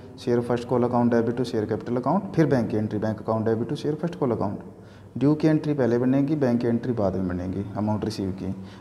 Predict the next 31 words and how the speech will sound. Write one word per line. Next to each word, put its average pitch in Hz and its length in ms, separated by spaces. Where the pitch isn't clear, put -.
पर 117 120
application 143 540
में 147 180
बैंक 127 260
की - 80
entry 139 320
receive 135 300
की 135 100
पहले 110 260
बनेगी 123 380
और 135 140
उसके 127 220
बाद 123 280
transfer 117 300
होने 110 200
के 113 100
बाद 131 140
फिर 143 140
धीरे 117 140
धीरे 104 180
सारी 101 220
entry 101 260
चलती 98 340
हैं। 95 180
ऐसी 120 180
second 120 280
call 120 160
की 131 100
बनेगी, 131 280
देखो 147 220
भाई, 147 140